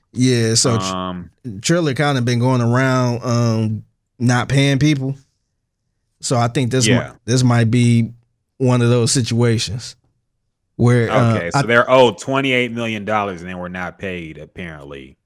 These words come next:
Speaker 1: Yeah,
Speaker 2: Hmm.
Speaker 1: and I think, I think Swiss and Tim been giving them all of these different verses, but they haven't been paid their money.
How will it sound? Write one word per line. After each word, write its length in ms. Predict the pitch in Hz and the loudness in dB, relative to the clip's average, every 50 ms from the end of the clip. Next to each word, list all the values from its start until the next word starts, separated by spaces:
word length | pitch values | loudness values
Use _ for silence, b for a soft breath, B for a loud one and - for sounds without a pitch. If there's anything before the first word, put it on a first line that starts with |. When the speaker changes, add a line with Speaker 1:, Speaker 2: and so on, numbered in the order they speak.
| _ _ _ _ _ _ - | _ _ _ _ _ _ -6
Speaker 1:
Yeah, 540 | 113 120 123 127 117 110 104 107 104 104 - - | -2 0 2 2 2 2 2 2 0 -2 -2 -4
Speaker 2:
Hmm. 120 | 113 117 | -4 -2
Speaker 1:
and 240 | 135 123 123 123 120 120 | 0 0 0 0 0 0
I 60 | 127 127 | 0 -2
think, 360 | - 165 160 160 156 160 - - | -2 -2 -2 -2 -4 -6 -8 -8
I 80 | 147 123 | -6 -4
think 220 | - 160 156 131 | -2 -2 -2 -2
Swiss 340 | - - 147 143 139 123 - | -2 -2 -2 -2 0 0 0
and 140 | 127 117 117 | 0 0 0
Tim 280 | - 151 143 135 123 | 0 0 2 2 2
been 380 | 113 127 123 120 120 113 110 - - _ - 110 120 123 123 | 2 2 2 4 2 2 0 -2 -8 _ -20 -14 -8 -4 0
giving 280 | 139 135 139 139 135 131 | 2 2 2 4 4 4
them 180 | 127 123 117 104 | 2 2 2 2
all 280 | 117 127 127 127 123 | 2 0 2 2 2
of 60 | 123 | 2
these 280 | 123 131 131 127 127 123 | 2 4 4 4 4 2
different 320 | 120 131 127 120 131 113 | 2 2 2 2 0 0
verses, 680 | 117 123 139 143 131 - - 104 110 110 - - - - _ _ _ _ _ _ _ _ _ _ _ _ _ _ _ _ _ - | 2 2 2 2 2 0 -2 -2 -2 -2 -4 -6 -10 -12 _ _ _ _ _ _ _ _ _ _ _ _ _ _ _ _ _ -4
but 460 | 139 131 117 117 113 110 107 101 - - - - | 0 2 2 4 4 4 2 0 -2 -6 -16 -10
they 240 | - 107 117 120 123 | -4 0 2 4 4
haven't 380 | 127 131 131 123 117 120 120 | 6 4 4 4 2 2 4
been 180 | 113 120 120 113 | 4 4 4 4
paid 460 | 120 127 127 123 117 110 104 - - - _ _ _ _ _ _ - | 4 4 4 4 4 2 0 -2 -6 -12 _ _ _ _ _ _ -4
their 180 | 113 120 117 | -2 0 2
money. 480 | 113 117 120 117 110 107 101 104 - _ | 2 2 2 2 2 0 -2 -2 -4 _